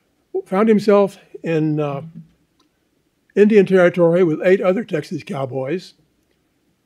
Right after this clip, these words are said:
Wintertime, they were bored to tears. They decided that they needed some literature to uplift them.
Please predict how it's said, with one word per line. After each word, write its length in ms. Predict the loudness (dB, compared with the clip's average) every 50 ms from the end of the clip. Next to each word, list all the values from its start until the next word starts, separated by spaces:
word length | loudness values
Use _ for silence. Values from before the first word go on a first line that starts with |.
| _ -4
Wintertime, 840 | 0 0 0 0 0 0 -2 0 0 0 -2 -2 -4 -8 -12 -12 _
they 100 | -4 -2
were 140 | -2 -2 -2
bored 340 | -2 0 2 2 2 2 0
to 60 | -4
tears. 640 | -6 -6 -4 -2 -2 -2 -4 -6 -8 -12 -18 -20 _ _ _ _ _ _ _ _ _ _ _ _ _ _ _ _ _ _ _ _ _ _ _ _ _ _ _ _ _ _
They 120 | 2 2 2
decided 500 | 2 2 2 2 2 4 2 2 2 0
that 140 | 0 -2 0
they 460 | -2 0 2 2 2 0 0 -4 -4 -2
needed 340 | -2 0 0 -2 -4 -6
some 400 | -8 -8 -6 -6 -6 -6 -10 -14 _ _ _ _ _ _ _ -4
literature 640 | -2 0 2 2 0 0 -2 -2 -4 -4 -4 -6
to 160 | -10 -12 -10 -10
uplift 500 | -10 -10 -6 -4 -2 -2 -2 -4 -10 -16
them. 280 | -18 -18 -18 -20 -20